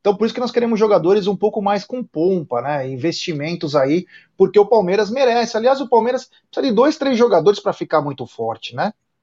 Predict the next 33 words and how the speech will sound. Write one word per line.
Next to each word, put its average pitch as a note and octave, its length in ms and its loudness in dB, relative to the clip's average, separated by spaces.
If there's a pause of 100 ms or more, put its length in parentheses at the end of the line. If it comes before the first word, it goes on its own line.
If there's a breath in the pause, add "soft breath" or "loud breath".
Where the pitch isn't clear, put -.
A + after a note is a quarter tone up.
Então, C3+ 220 -8
a D#3+ 60 -2
gente F#3 260 -4
torce F3 440 0 (120)
principalmente F3+ 880 -2 (480)
pra D#3+ 220 4
que E3+ 1300 2 (220)
o - 40 -20
Palmeiras D#3 580 0 (360)
se - 160 -4
acerte D#3+ 560 0
aí D#3 80 0
de D#3 80 -6
uma D#3+ 160 -2
maneira D#3 480 0
que F3+ 220 -2
possa E3+ 300 -2
ficar F3 280 -2
cada F3+ 240 2
vez D#3+ 420 -2 (280 soft breath)
mais G3 220 2
forte. E3 240 2
Aliás, A#3+ 180 4
eu C#4 80 0
lancei B3 260 0
um A3 80 0
desafio G3 540 -2
outro E3+ 240 -2
dia F3+ 160 0
que G#3+ 60 -2
eu G#3+ 60 -2
falei A3 140 0
assim, F#3 220 -4